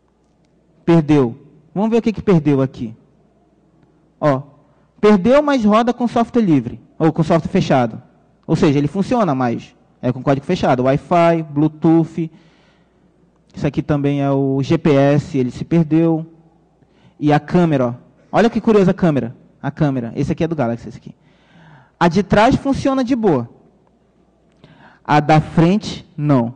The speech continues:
Só com código fechado. Aí você se pergunta, "Caralho, por quê?" Porra, tu fica,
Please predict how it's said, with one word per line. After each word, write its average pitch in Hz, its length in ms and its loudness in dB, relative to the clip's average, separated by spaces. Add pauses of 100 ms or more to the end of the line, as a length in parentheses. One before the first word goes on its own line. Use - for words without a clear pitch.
(400)
Só 175 280 0
com 196 120 -2
código 165 320 -2
fechado. 156 460 0
Aí 156 120 2
você 175 120 -8
se 226 100 -8
pergunta, 247 360 -2
"Caralho, 262 320 -6
por 277 220 -12
quê?" 139 300 -4 (4000)
Porra, 139 720 0 (240)
tu - 80 -14
fica, 220 420 -6